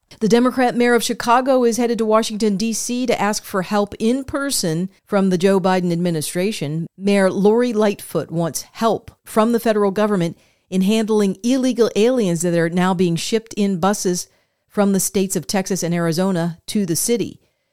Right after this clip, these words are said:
So far, Chicago has received a hundred illegal aliens after Governor Greg Abbott of Texas announced his plan to include the Windy City,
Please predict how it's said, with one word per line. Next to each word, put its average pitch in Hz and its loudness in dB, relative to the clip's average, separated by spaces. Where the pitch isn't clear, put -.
So 175 2
far, 170 0
Chicago 175 -2
has 160 -2
received 160 -4
a 160 -2
hundred 196 0
illegal 170 0
aliens 160 -2
after 165 -4
Governor 190 2
Greg 190 0
Abbott 190 0
of 165 -2
Texas 190 -2
announced 180 0
his 185 -2
plan 175 -2
to 190 -4
include 220 0
the 220 2
Windy 165 0
City, 156 -4